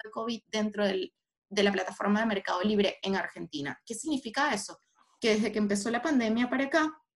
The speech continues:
aquellos compradores que compraban, tipo, una vez cada tanto, esporádicamente hacían alguna compra, hoy ya no es esporádico, se volvió una norma. Más del setenta por ciento de las personas que iniciaron,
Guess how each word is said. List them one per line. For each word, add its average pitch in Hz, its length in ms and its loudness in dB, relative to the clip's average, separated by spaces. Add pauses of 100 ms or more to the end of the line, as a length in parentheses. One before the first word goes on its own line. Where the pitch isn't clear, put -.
(360)
aquellos 254 680 2
compradores 240 580 2
que - 140 -6
compraban, 208 760 4
tipo, 202 400 -4
una 240 360 0
vez 247 200 0
cada 247 260 0
tanto, 208 440 2
esporádicamente 220 1040 2
hacían 226 280 -2
alguna 233 320 2
compra, 196 460 0 (460)
hoy 254 440 4
ya 214 200 2
no 226 160 4
es 226 180 2
esporádico, - 800 -2 (140)
se - 200 -4
volvió 226 360 4
una 196 220 4
norma. 180 520 0 (260)
Más 262 280 4
del 311 120 0
setenta 214 420 -2
por 240 140 -4
ciento 208 240 0
de 233 60 0
las 208 140 -4
personas 202 380 -8
que - 100 -6
iniciaron, 214 640 -2